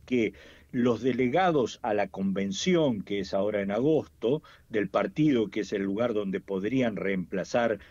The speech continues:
a Biden por otro candidato, esos delegados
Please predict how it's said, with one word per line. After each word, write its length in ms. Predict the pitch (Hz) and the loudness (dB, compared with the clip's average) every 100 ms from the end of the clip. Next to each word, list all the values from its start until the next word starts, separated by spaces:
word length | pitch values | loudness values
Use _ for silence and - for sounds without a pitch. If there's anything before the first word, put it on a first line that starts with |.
| 76 | -4
a 140 | 104 104 | 0 2
Biden 420 | 123 131 110 95 | 2 2 0 -2
por 200 | 104 110 | -2 -2
otro 220 | - 113 | -2 -4
candidato, 720 | 127 127 151 156 147 165 175 - - - - | -2 2 2 2 2 0 -2 -2 -20 -16 -2
esos 360 | 196 196 165 | 0 2 2
delegados 760 | 151 156 160 165 165 175 170 | 2 2 4 4 4 2 0